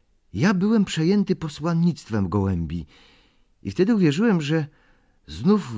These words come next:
niewiarygodne faktem się stało i że nawet gdybym miał dziesięć milionów i trzy hotele, te pieszczoty i pocałunki dziobków gołębi i gołębic są znakiem niebios – które sobie mnie upodobały.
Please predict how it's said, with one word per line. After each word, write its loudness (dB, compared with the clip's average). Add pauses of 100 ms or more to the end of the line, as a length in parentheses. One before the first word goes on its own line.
niewiarygodne 4
faktem -2
się -4
stało -4
i -2
że -2 (500)
nawet 2
gdybym 4
miał 4
dziesięć 4
milionów 6
i -2
trzy 6
hotele, 2 (800)
te 0
pieszczoty 2
i 0
pocałunki 4
dziobków 2
gołębi 6
i 4
gołębic 2 (380)
są 2
znakiem 2
niebios – 2 (600)
które 4
sobie 4
mnie 6
upodobały. 0